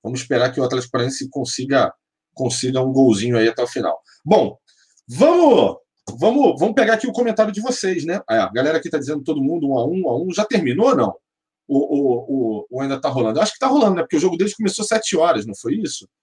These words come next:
Acho que o jogo deles não começou seis horas da tarde. Vocês podem me corrigir se eu tiver errado, tá? É... vamos lá.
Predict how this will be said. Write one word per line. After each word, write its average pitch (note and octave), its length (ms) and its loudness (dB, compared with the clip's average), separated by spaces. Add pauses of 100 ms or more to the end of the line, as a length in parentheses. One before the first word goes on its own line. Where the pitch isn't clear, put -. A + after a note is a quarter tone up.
(320)
Acho A#2+ 140 -6
que - 60 2
o C3+ 40 6
jogo E3+ 200 0
deles F#3 160 2
não A#3+ 100 -2
começou G3 340 -2
seis C3+ 220 -4
horas C3 180 0
da A2 120 -4
tarde. A#2 360 -2
Vocês C3 140 -16
podem D#3+ 180 -2
me D#3+ 140 -6
corrigir C3+ 300 -2
se D#3+ 60 -4
eu - 40 -8
tiver E3 220 -4
errado, - 400 -2
tá? D3 200 0 (560)
É... A2 460 2 (1120)
vamos D3 400 2
lá. G2+ 240 0